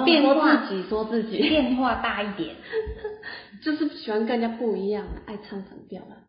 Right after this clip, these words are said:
Speaker 1: 对呀，跟人家一样有什么好的？很无聊呢。
Speaker 2: 对，我就是要做自己，这就是这一集的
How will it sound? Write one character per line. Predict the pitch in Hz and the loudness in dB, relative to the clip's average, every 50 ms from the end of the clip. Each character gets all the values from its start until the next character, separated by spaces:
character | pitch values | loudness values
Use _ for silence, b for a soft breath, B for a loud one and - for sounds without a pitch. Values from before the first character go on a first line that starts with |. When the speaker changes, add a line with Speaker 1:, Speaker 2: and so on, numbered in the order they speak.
| _ _ _ _ _ | _ _ _ _ _
Speaker 1:
对 | - 277 277 277 269 | -4 0 2 2 2
呀， | 269 262 262 | 2 2 2
跟 | 262 294 277 | 2 0 0
人 | 254 269 | 2 2
家 | 269 269 269 254 202 233 | 2 0 0 -2 -4 -4
一 | 233 262 | -2 0
样 | 285 269 254 233 | 0 0 0 -2
有 | 233 220 226 | -2 -2 -2
什 | 220 196 | -2 -4
么 | 170 170 165 170 170 170 170 - - | -6 -4 -4 -6 -6 -8 -10 -14 -16
好 | - - 160 143 147 147 | -12 -10 -8 -8 -8 -6
的？ | - 156 151 143 147 156 | -6 -6 -6 -6 -6 -6
很 | 165 156 165 175 | -8 -8 -8 -6
无 | 185 | -6
聊 | 190 165 - - 147 | -6 -6 -6 -8 -10
呢。 | - - - - - | -12 -12 -14 -12 -8
Speaker 2:
对， | 220 208 202 190 | -6 -6 -4 -4
我 | 180 175 | -6 -6
就 | 175 - 202 | -8 -10 -10
是 | - 220 | -8 -6
要 | 208 208 208 208 | -4 -4 -6 -6
做 | - - 240 214 190 185 - | -4 -2 0 0 0 -2 -2
自 | - 214 208 180 - - - | 0 0 0 0 0 -4 -8
己， | 170 156 151 151 - - - _ - | -6 -6 -6 -6 -8 -12 -12 _ -6
这 | 214 | -4
就 | 208 208 208 | -2 -2 -2
是 | 208 214 202 - | -2 -4 -4 -4
这 | - 214 202 | -4 -4 -4
一 | - 226 220 - | -4 -4 -6 -6
集 | 185 170 160 | -6 -8 -6
的 | - 170 170 180 185 185 - B | -6 -6 -6 -6 -6 -8 -12 B